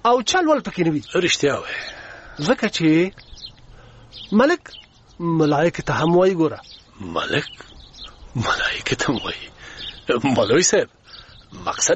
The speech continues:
Speaker 2: دې د دې خبرې نه څه دی؟
Speaker 1: <laughs> اصلي مقصد مې د خیر دی، چې ټولو خلکو ته په تیره زموږ او تاسو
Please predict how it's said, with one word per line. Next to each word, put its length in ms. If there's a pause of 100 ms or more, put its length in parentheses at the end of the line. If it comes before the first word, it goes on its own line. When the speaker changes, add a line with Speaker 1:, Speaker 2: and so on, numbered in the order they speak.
Speaker 2:
دې 80
د 100
دې 120
خبرې 280
نه 140
څه 120
دی؟ 100 (1120)
Speaker 1:
<laughs> 1120
اصلي 220
مقصد 440
مې 160 (800)
د 20 (120)
خیر 300
دی، 60 (880)
چې 100 (120)
ټولو 640
خلکو 340
ته 180 (120)
په 40 (100)
تیره 420 (140)
زموږ 520 (140)
او 240 (140)
تاسو 400